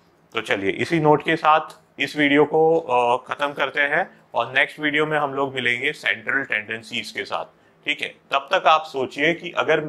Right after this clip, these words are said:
अगर, अगर यहाँ पे, अ, उल्टा होता,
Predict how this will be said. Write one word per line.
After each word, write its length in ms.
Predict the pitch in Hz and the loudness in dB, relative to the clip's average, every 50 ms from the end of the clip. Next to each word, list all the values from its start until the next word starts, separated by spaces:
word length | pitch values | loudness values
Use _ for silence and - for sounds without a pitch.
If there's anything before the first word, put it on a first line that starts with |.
| 143 127 - - | -8 -6 -4 -2
अगर, 340 | 117 127 156 156 143 143 - - | 0 2 0 0 -2 -4 -12 -10
अगर 220 | 120 120 147 147 | -6 -4 -4 -2
यहाँ 280 | 143 139 117 120 117 110 | 0 0 0 0 0 -2
पे, 380 | - - 139 131 131 147 139 - - - _ _ _ _ _ _ - - | 0 -2 -2 0 -2 -4 -6 -12 -20 -20 _ _ _ _ _ _ 0 4
अ, 340 | 117 117 113 117 117 - - | 6 6 6 6 4 2 0
उल्टा 260 | 143 147 143 160 156 | 0 0 2 4 4
होता, 440 | 143 120 110 110 - - - - | 2 2 0 -2 -4 -6 -6 -8